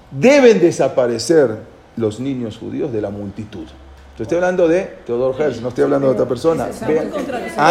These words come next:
Speaker 1: antes de, vamos a ver.
Speaker 2: Ah, antes del proceso.
Speaker 1: Es que es lo que pensaba. Cuando Hans Herz,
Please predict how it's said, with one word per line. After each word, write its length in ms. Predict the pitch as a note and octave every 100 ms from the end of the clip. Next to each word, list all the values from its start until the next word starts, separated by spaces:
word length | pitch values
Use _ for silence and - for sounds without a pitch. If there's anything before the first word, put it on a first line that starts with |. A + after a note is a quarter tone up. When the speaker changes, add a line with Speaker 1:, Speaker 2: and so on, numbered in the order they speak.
| F3+
Speaker 1:
antes 220 | F3+ E3+
de, 220 | D3+ A2+ G2+ A2
vamos 240 | A2 A2
a 40 |
ver. 160 | D3 F#3+
Speaker 2:
Ah, 140 | - -
antes 240 | - -
del 100 | -
proceso. 280 | - - A2
Speaker 1:
Es 100 | A2
que 180 | D3+ G3
es 80 | A3
lo 100 | A3
que 120 | F#3
pensaba. 520 | F#3+ F3+ A#3+ A3+ C3+ - - - - G#3 - - - - - - - A#3+
Cuando 280 | A3 G3 G#3 -
Hans 460 | C4 D4 C#4+ -
Herz, 340 | A3+ F#3+ D#3+